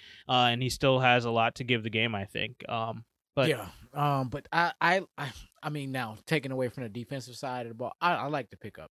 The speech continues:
Speaker 2: I'm good. You, you know, I mean, I was like, anytime they can bring anything to add to this offense, and granted, Ga-, Galladay and, and Juju passed, I'll take it. Because, uh, my
Speaker 1: <laughs> Yeah.
Speaker 2: point was, I wasn't fully sold on Demarcus Robinson. I was happy they re-signed him.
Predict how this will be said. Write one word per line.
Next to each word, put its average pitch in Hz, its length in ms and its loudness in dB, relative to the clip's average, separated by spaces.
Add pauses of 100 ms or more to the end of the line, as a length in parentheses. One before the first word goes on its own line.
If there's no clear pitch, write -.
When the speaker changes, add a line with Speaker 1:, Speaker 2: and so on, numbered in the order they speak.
(120)
Speaker 2:
I'm 151 200 -2
good. 120 280 -6 (120)
You, 147 180 -8
you 170 160 -2
know, 147 280 -4
I 123 120 -12
mean, 139 240 -8
I 131 80 -2
was 135 160 -8
like, 110 180 -10
anytime 156 380 -2
they 156 80 -2
can 143 140 -8
bring 135 180 -6
anything 147 380 -8
to 135 120 -10
add 131 220 -8
to 135 100 -16
this 123 220 -14
offense, 117 500 -10
and 123 220 -12 (640)
granted, 147 360 -2 (460)
Ga-, 151 260 -2
Galladay 131 680 2
and, 127 320 -8
and 127 140 -4
Juju 123 340 -4
passed, 110 500 -2 (540)
I'll 135 180 -2
take 107 220 -8
it. - 80 -20 (380)
Because, 139 320 0
uh, 165 160 -2
my 156 220 0
Speaker 1:
<laughs> - 20 -2
Yeah. 131 140 0
Speaker 2:
point 220 180 2
was, 151 220 2
I 151 140 -4
wasn't 151 500 0
fully 151 240 -2
sold 147 420 0
on 123 300 -6 (340)
Demarcus 127 380 -6
Robinson. 120 400 -2
I 143 140 -2
was 127 160 -4
happy 147 340 2
they 131 120 -6
re-signed 135 540 -2
him. 226 120 -8